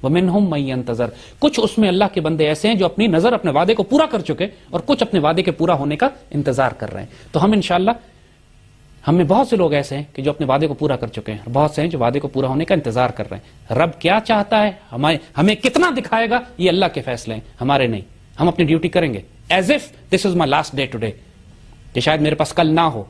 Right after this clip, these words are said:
हम अपनी duty इस तरह करेंगे। जब इंसान को पता हो कल उसने मरना है, तो लोग, बड़े से बड़ा गुनाहगार आदमी बैठ के वसीयत लिखवाने लगता है, जिक्र तौबा इस्तग़फ़ार में आ जाता है, क्योंकि पता है कि कल तुम्हारा आखिरी दिन है।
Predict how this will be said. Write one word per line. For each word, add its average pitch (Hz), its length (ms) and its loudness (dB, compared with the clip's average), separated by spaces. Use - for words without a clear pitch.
हम 170 140 0
अपनी 175 140 0
duty 180 240 2
इस 208 100 -2
तरह 196 120 2
करेंगे। 101 380 -6
जब 131 100 -6
इंसान 156 240 0
को 170 60 0
पता 196 200 2
हो 180 60 2
कल 185 160 -2
उसने 175 180 -2
मरना 196 260 2
है, 175 80 -2
तो 165 60 2
लोग, 185 240 2
बड़े 190 160 2
से 214 80 2
बड़ा 190 160 2
गुनाहगार 185 360 2
आदमी 190 240 0
बैठ 165 200 0
के 185 80 0
वसीयत 165 280 2
लिखवाने 165 280 2
लगता 165 260 2
है, 156 60 4
जिक्र 165 240 2
तौबा 165 260 2
इस्तग़फ़ार 165 400 0
में 175 120 0
आ 147 100 2
जाता 143 240 0
है, 139 80 -10
क्योंकि 208 200 2
पता 240 200 0
है 254 80 2
कि 220 80 -2
कल 202 140 0
तुम्हारा 165 300 0
आखिरी 143 220 -4
दिन 101 160 -10
है। 98 80 -14